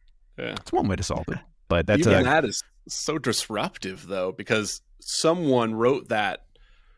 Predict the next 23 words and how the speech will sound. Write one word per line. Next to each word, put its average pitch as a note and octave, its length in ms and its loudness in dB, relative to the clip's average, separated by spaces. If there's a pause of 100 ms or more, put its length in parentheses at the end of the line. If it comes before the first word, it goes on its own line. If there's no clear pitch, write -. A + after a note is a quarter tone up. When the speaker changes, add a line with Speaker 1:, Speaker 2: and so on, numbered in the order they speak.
(220)
Speaker 1:
article. B2+ 500 0 (320)
Speaker 2:
Yeah. A#2+ 140 6 (560)
Speaker 1:
And A#2 200 2
they A2+ 160 4
pumped C#3 320 0
in A#2+ 100 0
ads G#2+ 240 4
everywhere. G2+ 360 -6
Obviously, G#2+ 360 -8
that's G#2+ 160 -12
how G2+ 100 -4
they, G#2 260 -8
they're A2 120 -8
getting, G#2 380 -8
uh, - 220 -10 (100)
Speaker 2:
Yeah. D3 120 6
Speaker 1:
paid G#2+ 140 -2
based G#2 280 -12
on A2 140 -6 (320)
<laughs> - 320 -14
writing, A2+ 640 4
uh, G#2 220 -4
Speaker 2:
Yeah. F2+ 240 4